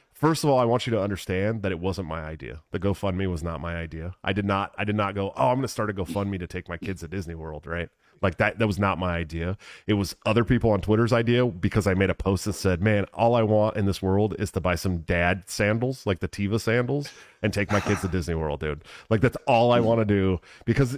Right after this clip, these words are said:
'cause we had just got our kids from, like, a really bad situation, and they, they had this really fucking bleak outlook on every single thing, dude. Everything. They had this bleak outlook.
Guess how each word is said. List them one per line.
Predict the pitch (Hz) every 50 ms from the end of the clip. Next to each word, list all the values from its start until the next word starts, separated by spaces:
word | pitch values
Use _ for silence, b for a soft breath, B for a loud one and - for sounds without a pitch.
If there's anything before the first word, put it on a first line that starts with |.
| - -
'cause | - 143 127 131
we | 151 147
had | 156 143 117
just | 131 120 -
got | - 131 107 76 -
our | 104 110
kids | - - 160 147 - -
from, | - 104 92
like, | 92 85 87
a |
really | 87 92 95 92 85
bad | 90 90 87 90 -
situation, | 95 85 - 85 90 98 107 - 90
and | 80 80
they, | 78 78 - - 90
they | 87 82
had | 82 87 87
this | 87 - -
really | 90 92 92 90 90 85
fucking | - - - 95 87 - 92 87
bleak | 80 - 82 85 85 87 - -
outlook | - 87 87 - - 80 82 - -
on | 78 80 78 - -
every | - 92 92 87 82 82 - - 85 87 85 85
single | - - - - 85 85 85 87 82 80 80 80
thing, | 85 - - - 85 82 85 80 80 73
dude. | 64 - 50 50 - - _ _ _ _ _ _ -
Everything. | 117 123 120 107 104 95 90 82 - - - - - b b b b b b _ _ -
They | 98
had | 92 104 101
this | 87 -
bleak | - - 107 101 107 120 127 - 110
outlook. | 95 90 65 69 78 73 _